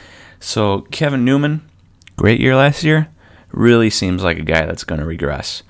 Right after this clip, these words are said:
Uh, highest iso, not a good sign. Twenty-seven percent hard hit rate, not a good sign.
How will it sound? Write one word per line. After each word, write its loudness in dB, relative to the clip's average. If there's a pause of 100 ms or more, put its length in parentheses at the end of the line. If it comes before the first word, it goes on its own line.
(760)
Uh, -2 (680)
highest 0
iso, 0 (840)
not 2
a -4
good -2
sign. -8 (1900)
Twenty-seven 2
percent 0
hard 2
hit -4
rate, 0 (340)
not 2
a -2
good -4
sign. -6